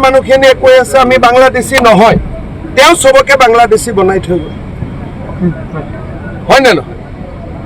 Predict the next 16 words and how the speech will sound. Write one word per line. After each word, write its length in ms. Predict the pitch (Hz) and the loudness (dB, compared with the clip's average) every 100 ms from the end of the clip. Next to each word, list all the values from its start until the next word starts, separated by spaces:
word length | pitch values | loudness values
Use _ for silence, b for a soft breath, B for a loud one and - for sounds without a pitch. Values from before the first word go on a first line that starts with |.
| - - | -14 -2
গতিকে 420 | 170 202 285 240 185 147 143 | 0 2 0 0 -2 -2 0
মোৰ 180 | 208 285 285 | 4 6 4
মতেদি 420 | 285 269 202 196 - - - - - | 4 2 0 -4 -8 -12 -14 -14 -6
হামিদাক 600 | 147 180 233 269 285 294 - - - 180 | -2 0 2 2 4 4 2 -4 -4 -2
অকল 240 | 262 277 - - 175 | 2 2 2 2 2
আমিয়ে 360 | 208 285 330 311 302 - - - - - - 165 | 2 2 4 4 2 -12 -14 -14 -14 -14 -8 -2
বিৰোধিতা 480 | 254 269 262 277 269 254 | 2 2 2 2 2 4
কৰিব 200 | 269 254 254 | 2 4 4
নালাগে, 320 | 233 214 165 165 | 4 4 4 4
অজিত 220 | 175 247 226 | 4 2 -2
ভূঞাক 260 | 220 262 262 - 180 | 2 4 2 0 0
আমিয়ে 280 | 220 285 294 269 | 2 2 2 2
বিৰোধিতা 400 | 254 254 - 233 233 | 2 0 2 2 2
কৰিব 200 | 247 240 226 | 2 2 4
নালাগে। 300 | 202 165 147 - - - - 143 | 2 2 0 -6 -14 -16 -8 2
নিয়ম 240 | 202 262 | 4 4